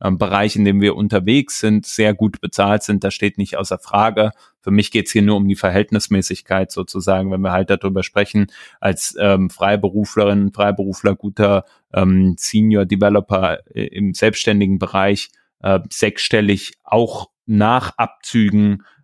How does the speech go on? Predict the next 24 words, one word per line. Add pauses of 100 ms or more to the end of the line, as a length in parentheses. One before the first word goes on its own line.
(100)
äh,
sozusagen
zu
verdienen,
ist
meiner
Meinung
nach
irgendwo (240)
möglich. (260)
Aber
ich
glaub,
als,
als
Senior
Developer, (100)
ähm,
auch
entsprechend
mit
Zurechnung
der
Arbeitgeberanteile